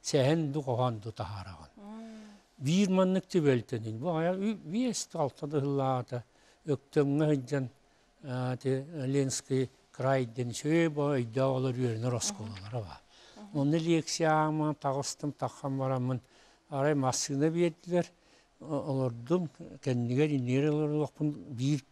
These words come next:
Speaker 1: чүйече ол сооппараты бәт илләхтик кепсе дә күл саха салор олар. Чәбәдер жоннор сәһәргәсеме ки жас икән, нер долорум дип кораттатым. Ол иһен ол, а, бир тылы быктар, дөйдөбәт ол.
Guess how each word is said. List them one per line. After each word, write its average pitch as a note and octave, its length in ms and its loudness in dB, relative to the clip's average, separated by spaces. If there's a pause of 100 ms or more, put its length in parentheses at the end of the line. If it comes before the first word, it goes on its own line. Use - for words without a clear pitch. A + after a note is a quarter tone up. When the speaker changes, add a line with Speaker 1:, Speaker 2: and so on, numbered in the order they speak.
(300)
Speaker 1:
чүйече D3 560 4 (100)
ол C3+ 300 -4
сооппараты C3 680 0
бәт C3+ 260 0
илләхтик B2+ 600 0
кепсе D3 320 -4
дә C3+ 100 -4
күл C3+ 200 -4
саха C3 360 0
салор B2+ 380 -8
олар. A#2+ 280 -10 (320)
Чәбәдер C3 560 0 (120)
жоннор A#2+ 380 -2 (260)
сәһәргәсеме A#2 800 -2
ки - 160 -4
жас A#2 360 0
икән, A2+ 300 -8
нер B2+ 160 -4
долорум A#2+ 540 -6
дип A2+ 160 -12
кораттатым. A#2 880 -6 (720)
Ол E3+ 180 2
иһен F3+ 380 4
ол, E3+ 340 4 (640)
а, C3 240 -4
бир D3 300 0 (100)
тылы B2+ 240 2
быктар, G#2+ 540 -8
дөйдөбәт A#2 640 -4
ол. E2+ 100 -16